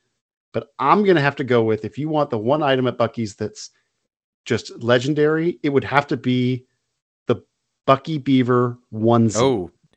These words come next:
Speaker 2: I don't know
Speaker 1: The
Speaker 2: anybody who
Speaker 1: giant
Speaker 2: has
Speaker 1: beaver
Speaker 2: that.
Speaker 1: onesie that you can wear to
Speaker 2: <laughs>
Speaker 1: sleep. That thing is insane. And I will put a, a second, a little star asterisk next to the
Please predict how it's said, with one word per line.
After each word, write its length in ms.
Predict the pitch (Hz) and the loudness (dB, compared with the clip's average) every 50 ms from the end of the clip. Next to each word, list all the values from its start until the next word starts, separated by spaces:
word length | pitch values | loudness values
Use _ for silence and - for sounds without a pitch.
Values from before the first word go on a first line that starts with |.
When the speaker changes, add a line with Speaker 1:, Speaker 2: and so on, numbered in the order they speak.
| _ _ - | _ _ -12
Speaker 2:
I 80 | 98 104 | -8 -6
don't 120 | 120 123 | -4 -2
know 80 | 120 120 120 | 0 0 0
Speaker 1:
The 0 | |
Speaker 2:
anybody 280 | 123 123 123 127 135 139 | 2 4 6 6 8 6
who 40 | 139 | 6
Speaker 1:
giant 40 | 120 | 4
Speaker 2:
has 100 | 113 117 | 2 2
Speaker 1:
beaver 240 | 127 127 123 135 135 | 2 2 4 4 4
Speaker 2:
that. 80 | 120 | 4
Speaker 1:
onesie 400 | 117 123 123 120 113 - 123 117 | 4 4 2 2 2 0 -2 -2
that 80 | 110 120 | -2 -4
you 100 | 113 113 | -4 -4
can 160 | - 120 110 | -4 -4 -2
wear 200 | 107 117 117 120 | 0 2 2 2
to 80 | 110 107 | 0 -2
Speaker 2:
<laughs> 140 | - - - | -6 -10 -8
Speaker 1:
sleep. 320 | 120 113 107 101 95 - - _ _ _ _ _ _ _ _ _ _ _ _ _ _ - 107 104 104 | -6 -4 -4 -4 -6 -8 -14 _ _ _ _ _ _ _ _ _ _ _ _ _ _ -16 -14 -8 2
That 320 | 117 135 147 175 165 - - | 6 6 6 6 6 2 2
thing 320 | 160 151 143 139 139 135 135 - | 2 4 4 4 4 2 2 0
is 320 | 131 117 101 95 - - _ - | -2 -4 -4 -6 -10 -16 _ -2
insane. 920 | 143 123 120 - - - - - - - 139 123 117 107 101 98 101 - - | 0 0 0 0 -2 -6 -8 -6 -2 2 4 4 4 4 2 0 -4 -2 0
And 100 | 131 120 | 0 2
I 60 | 127 131 | 4 4
will 140 | 135 135 | 2 2
put 220 | 135 - 165 170 - | 2 0 -4 -4 -2
a, 320 | - 147 127 120 117 117 117 _ _ _ _ _ _ _ _ _ _ _ _ _ _ _ _ _ _ _ _ _ _ _ _ _ - | 0 2 2 4 2 0 -2 _ _ _ _ _ _ _ _ _ _ _ _ _ _ _ _ _ _ _ _ _ _ _ _ _ -8
a 60 | 120 | -8
second, 720 | - - - - - - - 156 156 - 180 175 160 - - - - - | -8 -8 -10 -12 -10 -4 -2 -2 0 2 0 0 0 -2 -6 -10 -8 -6
a 60 | 131 | -4
little 160 | 131 156 143 | 0 0 0
star 540 | - - - - - 151 151 135 123 117 123 | -2 -2 -4 -4 -2 0 2 4 4 2 2
asterisk 640 | 120 131 135 127 - - - 107 101 101 - - _ _ _ _ _ _ _ _ - - _ _ _ _ | 2 0 0 0 -2 -4 -8 -8 -6 -8 -10 -16 _ _ _ _ _ _ _ _ -20 -20 _ _ _ _
next 240 | - 123 123 - - - | -2 -2 -2 -2 -6 -6
to 100 | - 131 | -4 -4
the 320 | 113 113 110 110 107 98 | -2 -2 -2 -4 -4 -6